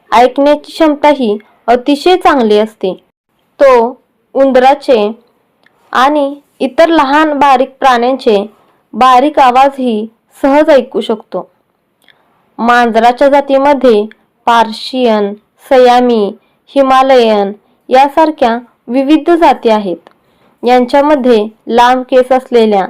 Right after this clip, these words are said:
मांजराचा समावेश होतो. मांजर सामाजिक असले तरी शिकारीसाठी ते एकटेच काम करते.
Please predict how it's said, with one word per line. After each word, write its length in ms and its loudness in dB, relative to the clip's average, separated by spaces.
मांजराचा 500 0
समावेश 640 -2
होतो. 320 -10
मांजर 500 0
सामाजिक 560 0
असले 340 0
तरी 280 0
शिकारीसाठी 760 0
ते 320 0
एकटेच 480 -2
काम 240 0
करते. 480 -6